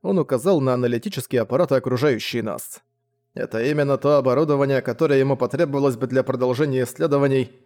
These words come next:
в этом нет сомнений. Но зачем горнодобывающему поселению укрывать его?» «Один император знает», откликнулась Эмберли довольно резко.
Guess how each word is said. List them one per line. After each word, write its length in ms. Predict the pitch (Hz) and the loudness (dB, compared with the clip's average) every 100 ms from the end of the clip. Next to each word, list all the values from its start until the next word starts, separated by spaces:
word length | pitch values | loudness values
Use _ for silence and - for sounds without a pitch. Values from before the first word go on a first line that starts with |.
| - | -10
в 180 | 123 127 | -2 -2
этом 300 | 120 190 143 | 0 0 0
нет 140 | - | 0
сомнений. 680 | 151 139 127 107 58 - _ _ _ _ | -2 0 0 -2 -8 -16 _ _ _ _
Но 200 | 104 113 | -6 -4
зачем 400 | 123 120 175 147 | -2 0 0 0
горнодобывающему 960 | 139 147 139 135 131 151 147 - 143 131 | 0 0 0 2 2 2 2 0 -4 -2
поселению 480 | 131 139 160 147 143 | -4 0 2 2 2
укрывать 420 | 147 147 175 - | 4 4 2 2
его?» 400 | 123 110 90 - _ _ _ _ _ | 0 0 -2 -6 _ _ _ _ _
«Один 300 | 208 190 180 | -2 0 0
император 480 | 147 131 127 113 110 | -2 0 0 0 -2
знает», 560 | - 113 - - - - _ _ _ _ - | -6 -10 -10 -16 -20 -20 _ _ _ _ -6
откликнулась 720 | 107 - 135 190 208 202 196 | -6 -4 -4 -2 0 0 0
Эмберли 340 | 123 117 127 214 | -4 -2 -2 0
довольно 380 | 202 123 120 139 | 0 0 0 0
резко. 540 | 117 - - - | -2 -6 -10 -10